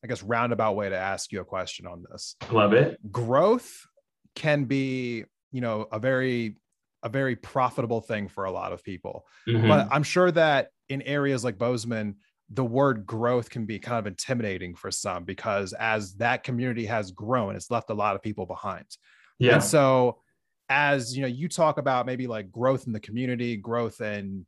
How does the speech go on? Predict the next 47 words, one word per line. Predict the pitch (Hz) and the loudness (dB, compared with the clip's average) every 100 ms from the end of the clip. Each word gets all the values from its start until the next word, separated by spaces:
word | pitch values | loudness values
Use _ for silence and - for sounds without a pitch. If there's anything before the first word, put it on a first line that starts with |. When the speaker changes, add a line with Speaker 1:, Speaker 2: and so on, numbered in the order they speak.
| _ | _
Speaker 1:
you | - | -8
know, | 110 | -6
like, | 95 95 - - _ _ - | -4 -6 -10 -20 _ _ -4
bringing | 120 131 127 | -2 0 0
in | 120 | 0
more | 120 107 | -2 -2
jobs, | 95 135 127 117 113 | 0 4 4 2 -2
you | |
know, | 110 | -4
more, | 107 113 117 110 | -4 -2 0 0
you | 104 | -2
know, | 101 | -4
like, | 95 92 _ - 139 | -6 -8 _ -20 -12
housing, | - 127 120 123 | -2 0 0 -2
you | 117 | -4
know, | 104 | -4
this, | 117 117 | -6 -4
that, | 117 110 | 0 0
and | 107 | 0
the | 110 | 0
other. | 120 117 113 - - _ _ _ _ _ _ _ - | 0 0 -2 -6 -20 _ _ _ _ _ _ _ 0
I'm | 156 | 0
sure | 143 208 | 2 2
that | 202 | 4
some | - 175 | 4 2
people | 165 170 | 4 2
may | 160 | 2
be | 147 | 0
a | 151 | -2
little | 139 143 | -2 -2
bit | 139 | -4
hesitant | 139 180 147 - 107 | -2 -4 -4 -10 -10
to | 104 | -6
hear | 120 127 | -2 2
that | 120 113 | 2 2
word | 131 160 | 2 2
because | 120 117 | 0 -4
it | 110 - | -4 -2
feels | 127 | -2
like | 117 107 | -2 -2
they | |
might | 117 123 | -2 -2
be | 113 | -2
left | 107 113 110 | -2 -2 -2
behind | 110 113 113 107 | -6 -2 -2 -2
even | 107 101 95 | -4 -6 -8
more. | 107 110 80 | -6 -6 -6